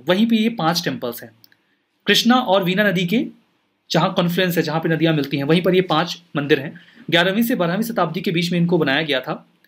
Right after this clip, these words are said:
हेमंत पंथी style of architecture है, थोड़ा नया आर्किटेक्चरल स्टाइल आपको लग रहा होगा। Actually में हेमंत पंत जो वहाँ देवगिरी में सियोना यादवाज हुआ करते थे, उनके प्राइम मिनिस्टर थे, उन्होंने इन टेम्पल्स को फाउंड किया था।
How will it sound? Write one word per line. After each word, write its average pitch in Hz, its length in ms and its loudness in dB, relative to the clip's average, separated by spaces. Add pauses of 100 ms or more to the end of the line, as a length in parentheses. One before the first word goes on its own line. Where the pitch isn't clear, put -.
(840)
हेमंत 233 280 2
पंथी 226 320 0
style 180 240 0
of 180 100 0
architecture 170 460 -2
है, 147 180 -10 (440)
थोड़ा 165 120 4
नया 170 400 -2 (360)
आर्किटेक्चरल 156 400 -4
स्टाइल 147 260 -2
आपको 143 180 -4
लग 147 160 -2
रहा 131 100 0
होगा। 120 360 -4 (360)
Actually 185 300 -2
में 185 280 -4 (760)
हेमंत 240 300 2
पंत 143 320 -2 (1200)
जो 208 280 4
वहाँ 190 440 0
देवगिरी 165 440 0
में 185 220 -6 (720)
सियोना 220 360 4
यादवाज 170 500 2
हुआ 151 140 0
करते 147 280 -6
थे, 214 100 -2
उनके 214 180 0
प्राइम 190 300 0
मिनिस्टर 190 440 -4
थे, 117 80 -20 (180)
उन्होंने 254 400 4
इन 254 120 4
टेम्पल्स 185 340 0
को 240 140 -4
फाउंड 180 440 0
किया 123 160 -4
था। 120 200 -14